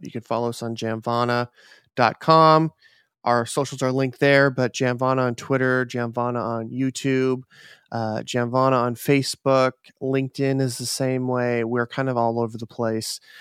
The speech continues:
Um, so follow us wherever you listen to podcasts as well, um, and leave that rating, five-star rating and review on Apple Podcasts, Spotify, and wherever.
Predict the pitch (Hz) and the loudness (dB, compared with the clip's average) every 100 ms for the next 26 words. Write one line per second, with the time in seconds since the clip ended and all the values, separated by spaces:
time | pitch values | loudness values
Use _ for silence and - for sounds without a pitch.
0 | - - 117 110 110 107 - - 117 110 | -14 -4 0 0 0 -4 -8 -2 0 2
1 | 107 - - 131 160 156 147 - 131 127 | 0 -2 0 4 6 6 4 2 2 2
2 | 127 120 120 120 120 120 110 - 131 135 | 0 -2 -4 -4 -6 -8 -12 -4 -2 -2
3 | - 120 120 - 110 - 123 113 113 120 | -2 -2 -4 -8 -12 -8 -2 0 2 -2
4 | - _ _ _ _ 107 107 104 113 113 | -8 _ _ _ _ -8 -6 -6 -8 -6
5 | 120 113 113 - 110 110 107 107 107 107 | -6 -4 -6 -4 -4 -4 -6 -6 -6 -6
6 | 110 104 104 104 101 104 98 95 104 98 | -8 -8 -6 -8 -8 -10 -12 -12 -10 -8
7 | 95 82 - - 120 - 117 - 113 110 | -8 -12 -8 -8 -8 -4 -4 -4 -10 -12
8 | - - 98 107 - 107 107 - - - | -14 -10 -8 -8 -14 -16 -16 -20 -20 -14
9 | - - | -14 -16